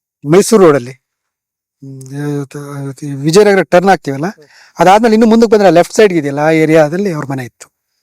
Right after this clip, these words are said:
ಅಲ್ಲಿ ಕರ್ಕೊಂಡೋದ್ರು. ಅವ್ರು ಕರ್ಕೊಂಡೋಗಿ ಅವರೆಲ್ಲ ಕು-, ಕೂತ್ಕೊಂಡು ಮಾತಾಡಿ ತಿಂಡಿ ಗಿಂಡಿ ಎಲ್ಲ ಕೊಡ್ಸಿ, "ಏನಾಗಿದೆ, ಎಲ್ಲಿವರೆಗೂ ಬಂದಿದೆ?"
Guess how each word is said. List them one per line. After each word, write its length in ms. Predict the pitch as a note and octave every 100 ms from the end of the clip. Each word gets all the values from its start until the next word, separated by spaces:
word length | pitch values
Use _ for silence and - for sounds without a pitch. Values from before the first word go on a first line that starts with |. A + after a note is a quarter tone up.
| _ _ _ _ _ _ _ _ _ -
ಅಲ್ಲಿ 160 | G3+
ಕರ್ಕೊಂಡೋದ್ರು. 500 | F#3 F#3 F#3 F3+ F#3+
ಅವ್ರು 180 | F3 E3
ಕರ್ಕೊಂಡೋಗಿ 460 | D3+ D3+ C#3 D#3+ D3+
ಅವರೆಲ್ಲ 300 | D3+ D3 C#3+
ಕು-, 260 | - -
ಕೂತ್ಕೊಂಡು 380 | - D3+ D3+ C#3+
ಮಾತಾಡಿ 560 | C#3 C#3 C3+ C#3 C#3 - _ _ _ _ _ _ _ _ _ -
ತಿಂಡಿ 200 | D#3 D3+
ಗಿಂಡಿ 200 | C#3+ C3+
ಎಲ್ಲ 140 | C3+ B2+ A#2+ A#2 A#2+ _ _ _ _ - - _ _ _
ಕೊಡ್ಸಿ, 520 | D#3 C3+ E3 E3+ B2+
"ಏನಾಗಿದೆ, 640 | C#3+ G3+ G3+ D#3 C3+ D3+ D3
ಎಲ್ಲಿವರೆಗೂ 380 | F3 F#3+ D#3+ C#3
ಬಂದಿದೆ?" 580 | C3 C3 _ _ _